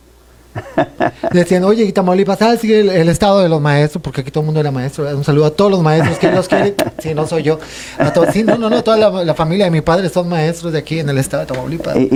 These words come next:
Speaker 1: y, y bueno, sí soy maestro, soy maestro normalista, egresado de la Normal Alfredo E. Uruchurtu, y soy licenciado en Relaciones Públicas, egresado de la Universidad del,
Speaker 2: Es un
Speaker 1: del
Speaker 2: estuche de
Speaker 1: Noreste.
Speaker 2: monerías, o sea,
Speaker 1: <laughs>
Speaker 2: tienes, este...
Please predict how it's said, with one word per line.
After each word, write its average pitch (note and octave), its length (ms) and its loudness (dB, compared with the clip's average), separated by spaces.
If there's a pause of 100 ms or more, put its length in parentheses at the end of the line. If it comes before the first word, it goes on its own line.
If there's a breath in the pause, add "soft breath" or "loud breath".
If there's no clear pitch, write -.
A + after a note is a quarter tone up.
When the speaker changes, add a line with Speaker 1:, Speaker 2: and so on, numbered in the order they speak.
(120)
Speaker 1:
y, - 60 0
y C3+ 40 2
bueno, D#3+ 260 2
sí D#3+ 100 -2
soy D3+ 140 0
maestro, C#3 640 -2 (320)
soy B2 140 0
maestro A#2+ 580 0
normalista, G#2 720 -2
egresado A2 380 -2
de A2+ 100 0
la G2 80 -2
Normal F#2+ 260 -2
Alfredo G2+ 420 0
E. G2 120 0
Uruchurtu, B2 720 -2 (400 loud breath)
y A#2+ 80 -2
soy A#2+ 160 0
licenciado A#2+ 400 0
en B2 60 -2
Relaciones A2+ 380 0
Públicas, C#3+ 460 0
egresado A2 320 -2
de A2+ 60 0
la A2 80 0
Universidad G2+ 500 0
del, G2+ 220 0
Speaker 2:
Es F2+ 80 0
un G3+ 80 2
Speaker 1:
del G#3+ 80 4
Speaker 2:
estuche G3+ 320 2
de G#3+ 80 4
Speaker 1:
Noreste. F3+ 220 2
Speaker 2:
monerías, D#3 420 2
o D3+ 120 0
sea, D3+ 260 2 (300)
Speaker 1:
<laughs> A2+ 200 -8
Speaker 2:
tienes, F3+ 540 2
este... C#3+ 1080 -2